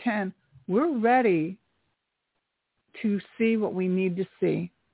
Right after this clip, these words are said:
and we can actually trust that it will be safe in seeing it, and we can actually trust that we'll know what to do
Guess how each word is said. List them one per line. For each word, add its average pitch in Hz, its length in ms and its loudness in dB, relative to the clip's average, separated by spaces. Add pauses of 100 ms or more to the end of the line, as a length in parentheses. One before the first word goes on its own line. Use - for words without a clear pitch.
(320)
and 190 140 2
we 208 80 4
can - 180 -4
actually 208 360 -2 (280)
trust 370 300 0 (460)
that 214 180 -2 (200)
it 214 140 0 (260)
will 202 160 4
be 190 220 0 (160)
safe 240 260 2 (140)
in 175 120 -6 (100)
seeing 180 220 -4
it, - 160 -10 (480)
and 202 140 -2
we 202 100 -2
can 202 160 -2
actually 190 300 -6 (180)
trust 311 200 -2 (120)
that - 100 -4
we'll 180 200 -4
know 190 280 2
what 196 300 0
to 190 100 -12
do 190 440 0